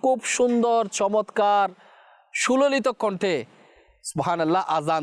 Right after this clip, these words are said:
দিয়েছেন। আজান দিয়েছেন হযরতে সাইয়েদনা বিলাল রাদিয়াল্লাহু তাআলা আনহু, যিনি নবীর আশিক ছিলেন। নবী করিম আলাইহিস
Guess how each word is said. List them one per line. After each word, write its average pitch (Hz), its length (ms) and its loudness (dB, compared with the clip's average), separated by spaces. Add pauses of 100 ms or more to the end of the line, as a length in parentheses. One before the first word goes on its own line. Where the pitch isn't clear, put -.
দিয়েছেন। 131 320 -2 (500)
আজান 226 340 0
দিয়েছেন 262 400 0 (260)
হযরতে 254 340 0 (160)
সাইয়েদনা 247 400 2 (1000)
বিলাল 233 420 2 (100)
রাদিয়াল্লাহু 214 520 2
তাআলা 190 220 0
আনহু, 156 140 0 (120)
যিনি 214 140 2 (120)
নবীর 214 240 0 (840)
আশিক 202 380 0 (100)
ছিলেন। 170 240 2 (440)
নবী 214 180 2 (120)
করিম 247 280 0
আলাইহিস 240 240 0